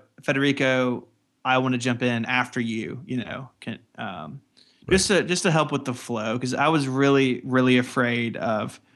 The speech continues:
Speaker 1: like, I mean, so I'm, I won't name any shows, but
Speaker 2: Well, you
Speaker 1: some
Speaker 2: can name
Speaker 1: shows are really
Speaker 2: shows.
Speaker 1: bad
Speaker 2: Nobody
Speaker 1: at that.
Speaker 2: listens to this. You can name shows. It doesn't matter.
Speaker 1: Uh, well, I mean, I, well, I was gonna, <laughs> okay, I will. They're, like, the Vergecast is exceptionally bad at this. And I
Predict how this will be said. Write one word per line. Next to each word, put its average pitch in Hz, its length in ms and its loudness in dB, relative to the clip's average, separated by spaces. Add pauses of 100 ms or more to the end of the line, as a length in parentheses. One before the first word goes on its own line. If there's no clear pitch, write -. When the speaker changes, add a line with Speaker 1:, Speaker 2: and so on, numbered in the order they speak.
(960)
Speaker 1:
like, 120 180 -4
I 143 40 -2
mean, 123 340 4
so 127 340 2 (1300)
I'm, 120 180 -4
I 123 220 0
won't 80 120 -4
name 71 180 -4
any - 80 -6
shows, - 340 -6
but - 140 0
Speaker 2:
Well, - 100 -14 (300)
you - 60 -2
Speaker 1:
some 175 100 4
Speaker 2:
can 180 40 4
name 160 60 2 (140)
Speaker 1:
shows 131 60 6
are 131 60 6
really 127 160 6
Speaker 2:
shows. 117 60 4
Speaker 1:
bad 117 120 0
Speaker 2:
Nobody 139 180 8
Speaker 1:
at - 20 6
that. 98 40 4
Speaker 2:
listens 98 200 2
to - 20 -2
this. 76 140 -6
You 95 80 -4
can 76 120 -8
name 73 160 -12
shows. - 280 -8
It - 60 -18
doesn't - 200 -12
matter. 120 400 2
Speaker 1:
Uh, - 20 6
well, 151 100 6
I 156 80 4
mean, 151 140 2
I, 143 100 0
well, 151 160 4
I 147 120 4
was 156 120 2
gonna, 156 160 -4
<laughs> - 300 -10
okay, - 180 -18 (120)
I 95 60 -16
will. 82 300 -16
They're, 139 280 0 (1200)
like, 143 140 -4
the 151 80 -2
Vergecast 143 640 0
is 123 80 -12
exceptionally 120 480 -8
bad 117 440 -10
at 127 140 -14
this. - 320 -6
And 131 100 -4
I 151 260 0